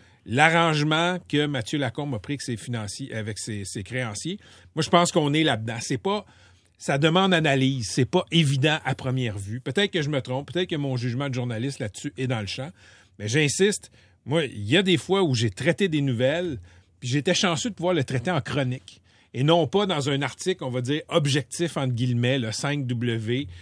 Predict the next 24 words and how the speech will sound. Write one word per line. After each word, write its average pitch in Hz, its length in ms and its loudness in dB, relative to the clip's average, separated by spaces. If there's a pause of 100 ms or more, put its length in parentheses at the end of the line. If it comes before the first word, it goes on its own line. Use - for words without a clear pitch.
(260)
euh, 107 720 -8 (640)
en 143 140 -2
chronique, 180 340 4
des 160 120 4
fois, 180 160 -2
tu - 80 -10
peux 139 100 2
faire 131 220 0
plus 175 280 2
de 151 120 0
nuances, 135 560 -2
tu - 140 -20
peux 151 360 -2
prendre 151 320 -4
des 139 120 0
détours 147 400 0
pour 135 120 -2
expliquer - 340 -4
des 127 160 2
trucs 151 200 -4
de 123 80 0
façon 123 320 -4
plus 139 140 -6
facile 135 500 -4